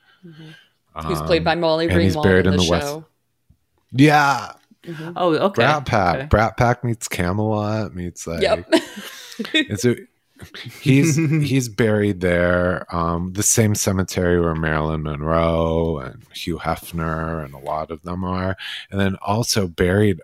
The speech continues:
Speaker 2: very close to him, and I don't know how this came about,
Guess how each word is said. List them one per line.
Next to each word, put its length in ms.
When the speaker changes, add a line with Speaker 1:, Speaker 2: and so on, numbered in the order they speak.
Speaker 2:
very 460
close 680
to 140
him, 560
and 100
I 140
don't 200
know 160
how 180
this 240
came 320
about, 560